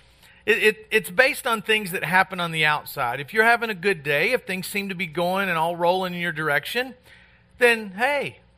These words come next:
it's a good day, and I'm happy. But the moment things start to not go my way or something bad happens, then all of a sudden, happiness is out the window.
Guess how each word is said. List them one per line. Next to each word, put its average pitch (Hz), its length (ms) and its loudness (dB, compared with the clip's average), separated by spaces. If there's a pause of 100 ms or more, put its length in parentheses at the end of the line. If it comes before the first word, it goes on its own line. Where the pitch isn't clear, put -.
(140)
it's - 160 -12
a 277 40 -10
good 277 220 -12
day, 285 400 -6 (100)
and 190 120 -2
I'm 220 120 2
happy. 254 500 -4 (1080)
But - 160 2
the 440 80 0
moment 285 460 2
things 262 260 2
start 233 320 4
to 202 80 -4
not 202 360 4
go 190 100 -2
my 170 200 0
way 151 280 2
or 214 100 6
something 214 360 -2
bad 180 320 6
happens, 175 540 0 (320)
then 208 120 4
all 247 200 6
of 254 60 -4
a 240 60 -2
sudden, 202 600 4 (440)
happiness 180 520 -2
is 160 100 -8
out 160 200 2
the 151 80 -8
window. 143 400 -8